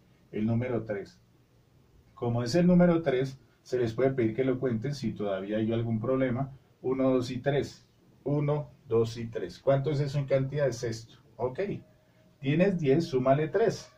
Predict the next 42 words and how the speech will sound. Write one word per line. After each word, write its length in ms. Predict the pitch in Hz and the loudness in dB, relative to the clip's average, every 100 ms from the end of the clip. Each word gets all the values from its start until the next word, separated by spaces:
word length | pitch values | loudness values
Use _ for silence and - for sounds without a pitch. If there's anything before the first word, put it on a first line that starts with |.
| - | -20
Entonces 560 | 104 - 123 120 131 | -12 0 0 2 0
diez, 480 | 127 156 185 185 - _ - | 0 0 0 -2 -18 _ 4
once, 500 | 135 147 143 - 143 | 4 4 0 -4 -6
doce 600 | 113 113 113 - 113 - - | -2 -2 -2 -4 -8 -10 -16
y 100 | 104 | -6
tres. 500 | 120 107 - - _ _ _ _ _ - | -2 -2 -4 -14 _ _ _ _ _ 0
Como 300 | 160 175 185 | 4 6 6
ven, 300 | 156 160 - _ _ | 6 0 -8 _ _
ya 160 | 120 131 | -4 0
la 140 | 151 | 0
segunda 440 | 151 127 117 131 147 | 2 0 0 0 0
secuencia 560 | 139 127 127 117 135 | 0 0 -2 0 0
para 180 | 139 147 | 4 4
los 160 | 151 156 | 4 0
niños, 320 | 147 131 131 | -2 -2 -2
en 100 | 113 | -4
este 260 | 101 - 113 | -6 -6 -4
caso, 300 | 120 117 117 | -2 -2 -2
la 160 | 107 | -4
tienen 280 | 92 95 101 | -6 -10 -8
dominada. 580 | 110 113 131 160 131 - _ _ _ _ | -6 -4 -2 -4 -4 -8 _ _ _ _
Si 200 | - 107 | -16 -10
tienen 360 | 123 151 180 | -2 2 2
un 100 | 175 | 2
problema 440 | 175 170 160 160 156 | 2 0 0 -4 -4
con 120 | 156 | -4
la 100 | 156 | -2
identificación 800 | 151 139 143 147 147 131 135 131 | -4 -4 -4 -4 -4 -2 0 0
y 60 | 117 | -2
no 120 | 113 | -4
saben 280 | 120 120 117 | -2 -4 -2
cuál 160 | 127 | -2
es 180 | 131 131 | -2 -4
trece, 420 | 165 127 107 135 - _ _ _ - | -2 -2 -2 -8 -10 _ _ _ -16
pues 160 | - 110 | -6 -2
ellos 280 | 120 135 135 | 0 0 -2
contarán 580 | 143 135 151 151 113 92 | -4 2 2 2 -2 -4
diez, 500 | 123 131 143 - - - | 0 0 0 -8 -20 -6
once, 440 | 120 123 123 123 113 | -2 -2 -4 -4 -4
doce 380 | 113 113 117 | -4 -4 -4
y 40 | 113 | -6
trece. 520 | 110 147 151 - 175 | -4 -4 -4 -4 -10